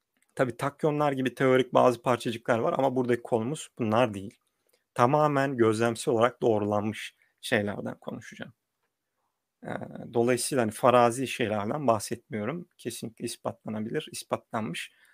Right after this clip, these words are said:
hatta gözlemde yapılabilir şeylerden bahsediyorum. Mesela, e, bizim örneğimizde, bizim çalışmamızda yer alan Ice Cube nötrino gözlemleri.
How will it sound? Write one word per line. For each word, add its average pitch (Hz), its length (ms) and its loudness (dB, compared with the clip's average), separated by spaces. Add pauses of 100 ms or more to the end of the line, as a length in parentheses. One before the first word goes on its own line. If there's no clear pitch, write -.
(220)
hatta 127 160 -2
gözlemde 110 460 -2
yapılabilir 107 420 -6
şeylerden 110 600 -10
bahsediyorum. - 480 -14 (680)
Mesela, 151 580 0 (480)
e, 101 480 -4 (180)
bizim 135 420 -4
örneğimizde, 110 680 0
bizim 120 200 -6
çalışmamızda 110 640 -4
yer 131 180 2
alan 147 260 -2 (640)
Ice 139 160 -4
Cube 156 220 -6
nötrino 120 640 -2
gözlemleri. 104 540 -4